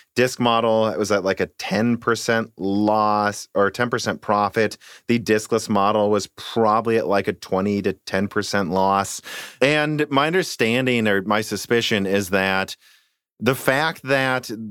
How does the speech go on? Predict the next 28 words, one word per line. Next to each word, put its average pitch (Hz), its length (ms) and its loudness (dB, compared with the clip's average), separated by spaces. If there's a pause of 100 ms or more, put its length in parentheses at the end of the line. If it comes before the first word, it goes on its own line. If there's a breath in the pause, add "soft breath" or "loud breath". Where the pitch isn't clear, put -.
(160)
shipping 127 400 -2
costs 101 360 0
just - 400 -2
<laughs> 143 140 2
went 151 320 0
insane 113 640 2
with 104 160 -2
component 101 460 0
shortages 85 640 0
is 143 300 2
the 127 120 4
reason 110 360 0
the 90 100 0
P 98 120 0
S 90 140 0
five 87 400 0
ended 92 220 0
up 85 100 -4
selling 85 320 -2
at 80 120 0
a 78 40 -2
loss 78 480 -2 (340 loud breath)
over 117 220 2
the 98 120 2
holiday 87 380 0
season. 82 440 -2
But 147 100 -2
Sony, 117 640 0